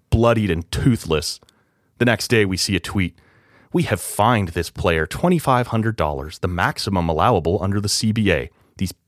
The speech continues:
piddly-ass fines that do nothing. These players can afford to pay the fine <laughs> if they want to use the rainbow tape. We talked about this when it became a story last winter, some of the guys not wanting to wear the Pride jersey.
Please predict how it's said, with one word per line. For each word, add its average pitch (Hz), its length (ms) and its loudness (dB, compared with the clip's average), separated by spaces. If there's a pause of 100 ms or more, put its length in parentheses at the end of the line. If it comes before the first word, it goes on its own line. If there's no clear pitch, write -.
piddly-ass 110 760 2
fines 78 440 -2
that 82 160 -4
do 82 100 -2
nothing. - 480 -2 (1600)
These 127 160 2
players 90 260 2
can 82 120 -2
afford 78 340 0
to 76 60 -8
pay 71 180 2
the 71 60 -4
fine - 420 -2 (340)
<laughs> - 400 -20
if 90 100 0
they 90 100 6
want 78 200 2
to 69 80 -4
use 69 140 -8
the 73 80 -6
rainbow 62 300 -6
tape. - 280 -8 (1300)
We 190 160 -2
talked 170 320 0
about 190 260 0
this 190 360 0
when 139 200 0
it 123 80 0
became 135 360 0
a 135 40 -2
story 139 380 2
last 120 340 2
winter, 107 420 0
some 120 160 2
of 117 60 2
the 113 60 0
guys 110 220 2
not 110 220 2
wanting 110 320 2
to 107 120 -2
wear 92 280 4
the 87 100 -4
Pride 87 360 0
jersey. 76 500 -6